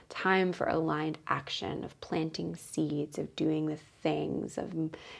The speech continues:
embodying what you want, of taking steps towards that thing. And then we get to the peak, and it's like, okay,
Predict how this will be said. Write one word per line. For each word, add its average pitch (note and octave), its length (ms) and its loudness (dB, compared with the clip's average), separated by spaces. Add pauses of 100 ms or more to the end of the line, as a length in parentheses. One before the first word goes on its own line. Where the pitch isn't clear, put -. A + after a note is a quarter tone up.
embodying E3 1040 6
what D#3 220 0
you D#3 100 4
want, C#3+ 540 0
of D#3 160 -8
taking D#3+ 580 2
steps - 540 0
towards D#3+ 480 2
that D#3 260 0
thing. - 540 -2
And - 120 2
then F3+ 140 6
we F#3+ 120 8
get A3+ 260 6
to F#3+ 80 -2
the E3 140 4
peak, A#3 520 6
and D#3 140 2
it's - 180 -4
like, D#3 220 0
okay, F#3+ 680 8